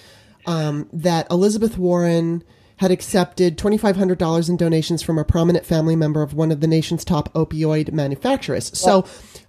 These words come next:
Speaker 1: Elizabeth Warren is, is donating that money. Once it was pointed out to her, she decided, "I'm gonna donate that money." So I tweeted that out, and it, it got, like, seven likes and nothing else. And so then I wrote,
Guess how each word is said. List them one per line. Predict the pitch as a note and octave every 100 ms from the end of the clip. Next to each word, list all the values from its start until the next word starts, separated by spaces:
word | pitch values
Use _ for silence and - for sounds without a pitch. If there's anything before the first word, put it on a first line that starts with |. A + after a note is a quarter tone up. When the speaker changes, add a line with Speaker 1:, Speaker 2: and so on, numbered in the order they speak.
| G#3
Speaker 1:
Elizabeth | A#3+ C#4+ D#4 B3+ A#3
Warren | A3+ D#4 C#4+ G3+
is, | - G3+ D#3+
is | - G3 D3+
donating | - A3 B3 A3 F3 E3+
that | E3 C#3+
money. | G3 A#3 C#3 - _ -
Once | G3 A#3+ C4+
it |
was | A3+ G#3
pointed | - G#3+ G3 F3
out | F3 -
to | F#3
her, | E3 C#3+ C#3 - - - - _
she | - - G#3 G3 F#3
decided, | F#3 - E3+ F3+ -
"I'm | F#3
gonna | F#3+
donate | F3+ E3+ D#3+ D3+
that | -
money." | B3 F#3+
So | - G3
I | F3+
tweeted | F#3 - C#4 D4
that | A3 F#3+
out, | E3+ -
and | F#3
it, | D#3+ -
it | F#3
got, | G#3 -
like, | F3+ -
seven | - F3+ G3+ F3
likes | D3 D3+ - - - _ _ - - -
and | F#3 F#3
nothing | E3+ F3 F3
else. | C#3 - -
And | F3
so | -
then | G3+ A3+
I | C#4
wrote, | C4+ G3 D#3+ E3